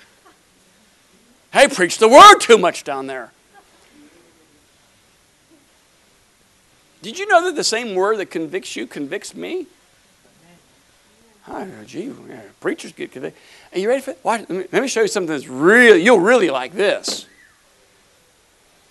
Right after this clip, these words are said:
When we sin, we get judged. The sin itself is judgment, and the result of sin is death.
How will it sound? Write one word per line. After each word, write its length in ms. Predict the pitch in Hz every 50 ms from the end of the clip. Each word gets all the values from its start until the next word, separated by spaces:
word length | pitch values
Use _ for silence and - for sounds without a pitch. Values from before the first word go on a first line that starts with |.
| _ _ _ _ _ _ _ _ _ -
When 140 | 220 233
we 80 | 247 285
sin, 280 | 262 - 208 185 190 202
we 80 | 196
get 160 | 185 208 202
judged. 500 | 202 160 147 - - - - - - - _ _ _ _ _ _ _ _ _ _ _ _ _ _ _ _ _ _ _ _
The 80 | - 156
sin 280 | 156 - - 220 208 214
itself 440 | 214 196 - - 185 165 147 -
is 100 | 147 143
judgment, 440 | 127 - 156 165 160 - 135 139 156
and 120 | 147 131 135
the 60 | 139
result 420 | 139 139 131 120 143 151 147 -
of 100 | - 123
sin 200 | - - 127 127
is 100 | 127 113
death. 360 | - - 123 117 113 _ _